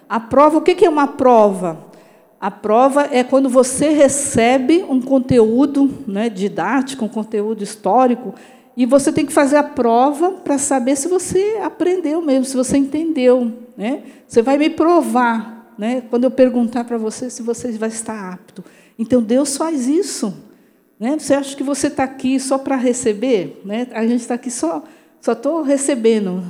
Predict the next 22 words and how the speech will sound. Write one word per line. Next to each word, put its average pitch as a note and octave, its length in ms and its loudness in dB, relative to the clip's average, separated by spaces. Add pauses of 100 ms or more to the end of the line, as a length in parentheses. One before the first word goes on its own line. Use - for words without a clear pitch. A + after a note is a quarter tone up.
a G#3 60 -8
munição, A3 640 0
a F3+ 40 -2
munição, A3+ 600 0
a - 20 -4
munição. A3+ 600 -2 (360)
Ah, F#3+ 300 -8
né? G3 180 -4
Aqui, A#3+ 240 -8
aqui A3+ 220 -2
é B3+ 80 0
fácil. E4+ 680 -8 (460)
Aí F#3+ 160 -4
lá A3 200 -2
fora A3+ 340 -2
você B3+ 160 0
tem C4 160 -2
que C4 100 -10
sair C4 220 0
com C4 100 -4
essa C#4 200 0
munição. C4 800 2